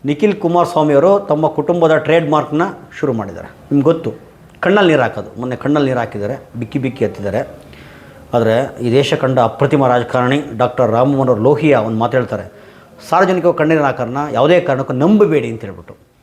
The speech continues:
ನಿಖಿಲ್ ಕುಮಾರಸ್ವಾಮಿ ಯಾವ ಗನಂದಾರಿ ಕೆಲಸ ಸ್ವಾಮಿ ನೀವು ಕಣ್ಣಲ್ಲಿ ನೀರು ಹಾಕಿದ್ದು? ಯಾಕೆ ಕಣ್ಣಲ್ಲಿ ನೀರು ಹಾಕಿರಿ? ಊಟಕ್ಕಿಲ್ವಾ? ಬಟ್ಟೆಗಿಲ್ವಾ?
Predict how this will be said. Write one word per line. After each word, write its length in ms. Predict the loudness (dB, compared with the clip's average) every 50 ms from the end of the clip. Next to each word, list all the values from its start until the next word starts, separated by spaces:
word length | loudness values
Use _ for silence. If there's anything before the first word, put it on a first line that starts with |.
| _ _ -8
ನಿಖಿಲ್ 240 | -6 -6 -4 -4 -2
ಕುಮಾರಸ್ವಾಮಿ 520 | 0 2 2 2 2 2 0 0 2 2 2
ಯಾವ 180 | 2 4 4
ಗನಂದಾರಿ 420 | 2 2 2 2 2 2 2 2 2
ಕೆಲಸ 200 | 0 -4 -6 -6
ಸ್ವಾಮಿ 280 | -6 -6 -6 -4 -4
ನೀವು 260 | -6 -6 -6 -8 -8
ಕಣ್ಣಲ್ಲಿ 280 | -8 -6 -4 -4 -4 -4
ನೀರು 100 | -4 -4
ಹಾಕಿದ್ದು? 380 | -6 -6 -8 -10 -10 -10 -10 -12 -14 -20 -20 -20 -20 -20 -20 -20 -20 -20 -20 -20 -20 -16 -6 0
ಯಾಕೆ 200 | 0 0 0 0
ಕಣ್ಣಲ್ಲಿ 280 | -2 -2 -2 -2 -4 -6
ನೀರು 120 | -8 -12
ಹಾಕಿರಿ? 380 | -14 -16 -18 -18 -18 -18 -20 -20 -20 _ _ _ _ _ _ _ _ _ -20 -20 -20 -20 -20 -20 -20 -20 -20 -20 -20 -20 -20 -20 -20 -20 -20 -10 -4 0
ಊಟಕ್ಕಿಲ್ವಾ? 800 | 0 2 2 2 2 4 4 4 4 4 4 2 0 -2 -6 -14 -20 -20 -20 _ _ -6
ಬಟ್ಟೆಗಿಲ್ವಾ? 880 | -6 -2 0 0 0 2 2 2 2 2 2 2 2 0 -2 -6 -10